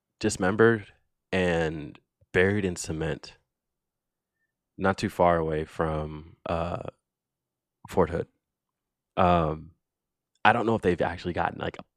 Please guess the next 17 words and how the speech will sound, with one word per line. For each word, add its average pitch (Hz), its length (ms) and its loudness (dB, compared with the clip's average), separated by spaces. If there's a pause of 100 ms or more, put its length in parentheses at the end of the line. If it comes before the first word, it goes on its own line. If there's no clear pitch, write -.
(540)
like, 82 160 -6
an 80 60 -4
official 107 760 0
positive 107 560 0
identification 107 760 -2
yet, 123 240 2 (160)
um, 80 500 -2 (140)
but 80 260 0 (880)
they, 87 220 2 (880)
they 85 120 0
believe 82 300 -2
it - 120 -8
to - 140 -8
be - 120 -12
her. - 240 -8 (1500)
Um, 107 540 8 (2250)
so 110 760 6